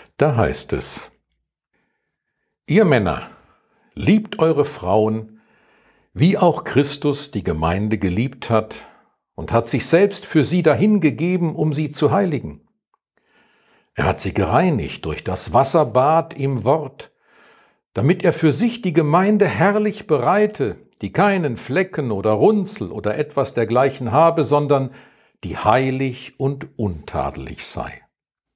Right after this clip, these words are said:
So sollen auch die Männer ihre Frauen lieben wie ihren eigenen Leib.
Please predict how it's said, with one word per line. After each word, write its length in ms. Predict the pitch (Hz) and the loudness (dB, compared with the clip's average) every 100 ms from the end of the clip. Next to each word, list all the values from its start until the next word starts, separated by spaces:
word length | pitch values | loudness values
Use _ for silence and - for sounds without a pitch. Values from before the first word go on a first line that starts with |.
| _ _ | _ _
So 160 | - 80 | -6 0
sollen 300 | 98 123 123 | 2 4 2
auch 100 | 113 | 2
die 160 | 113 | 0
Männer 380 | 98 117 135 135 | 2 4 4 4
ihre 260 | 131 135 127 | 4 2 2
Frauen 480 | - 135 147 135 113 | 2 4 6 4 2
lieben 640 | 135 175 170 165 160 - _ _ | 0 0 0 -2 -2 -12 _ _
wie 300 | 95 139 160 | -2 0 0
ihren 640 | - 113 107 113 117 - - | -4 2 4 4 2 -2 -2
eigenen 500 | 80 73 90 101 113 | -2 -2 -4 -6 -4
Leib. 480 | 92 65 - - | -4 -4 -6 -16